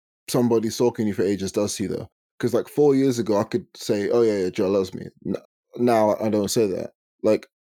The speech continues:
you know, I, I, I struggled with the idea of, of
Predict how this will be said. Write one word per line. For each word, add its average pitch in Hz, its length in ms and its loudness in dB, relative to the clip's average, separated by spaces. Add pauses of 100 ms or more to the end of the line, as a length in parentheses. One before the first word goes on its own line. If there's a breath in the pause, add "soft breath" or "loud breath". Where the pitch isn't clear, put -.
(160)
you 120 100 4
know, 104 160 -2
I, - 440 -2
I, - 180 -2 (200)
I 104 40 -8
struggled 123 500 0
with 117 140 0
the 120 160 2
idea 117 460 4
of, 107 420 -2 (260)
of 104 340 0